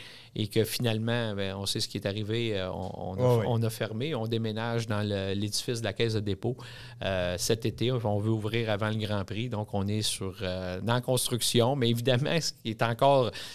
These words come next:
Speaker 1: les gens, faut pas qu'ils oublient en plus, c'est que tout est plus compliqué pour ouvrir un restaurant maintenant. Tu sais, avant, ça pouvait prendre dix, douze semaines, mais là, là, c'est comme quasiment le double. L'approvisionnement, les permis, tout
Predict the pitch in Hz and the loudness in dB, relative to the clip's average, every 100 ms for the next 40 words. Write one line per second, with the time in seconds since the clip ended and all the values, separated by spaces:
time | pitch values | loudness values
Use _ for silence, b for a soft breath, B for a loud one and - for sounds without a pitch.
0 | - 117 135 180 135 165 143 123 117 160 | 2 4 4 2 2 0 2 2 2 0
1 | 123 98 147 185 - 110 117 - - 196 | -2 0 0 0 0 0 -2 -4 0 0
2 | 143 - - 127 104 - 143 - 110 113 | 0 -6 -4 -4 -4 -8 -8 -4 -4 -2
3 | 110 104 98 - 95 95 92 87 - 90 | -4 -4 -4 -4 -4 -6 -8 -10 -10 -12
4 | B B - 123 127 151 127 127 120 131 | B B 0 2 4 2 2 0 2 -2
5 | 127 147 127 123 104 123 123 110 110 117 | 0 -2 0 -2 -2 -4 -4 -2 0 0
6 | 110 - 107 107 98 104 120 110 92 110 | 0 -4 -6 -8 -4 -4 -4 -6 -4 -6
7 | 117 B B - 120 135 131 117 113 92 | -6 B B -2 0 2 0 0 0 -2
8 | 98 101 120 127 123 104 95 101 107 - | -6 -4 -4 -4 -2 -4 -4 -8 -10 -4
9 | - | -4